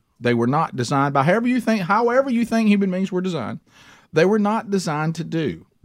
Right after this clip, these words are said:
And they just, "We don't think that's fair. I, I, I wanna, I wanna be a, I wanna be a woman.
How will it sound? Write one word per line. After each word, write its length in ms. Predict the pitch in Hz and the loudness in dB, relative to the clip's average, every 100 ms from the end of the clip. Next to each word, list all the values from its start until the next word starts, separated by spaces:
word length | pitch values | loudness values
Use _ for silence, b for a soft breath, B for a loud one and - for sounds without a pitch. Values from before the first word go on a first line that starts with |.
| - | -4
And 160 | 139 | 0
they 100 | 170 | 2
just, 220 | 214 202 202 | 2 0 -2
"We 180 | 262 294 | -8 -10
don't 180 | 302 220 | -12 -10
think 140 | 240 | -8
that's 180 | 185 - | -10 -8
fair. 280 | - 143 110 _ _ 143 | -8 -8 -10 _ _ -2
I, 100 | 151 | 2
I, 200 | 185 175 | 4 4
I 180 | 233 214 | 4 4
wanna, 280 | 254 240 196 B B 135 | 4 4 2 B B 0
I 140 | 415 | 2
wanna 180 | 415 247 | 2 0
be 120 | 220 | 0
a, 160 | 233 185 | -2 -2
I 160 | - 427 | 2 4
wanna 180 | 359 226 | 4 0
be 100 | 247 | -2
a 120 | 202 | 0
woman. 340 | 226 294 180 | 2 2 0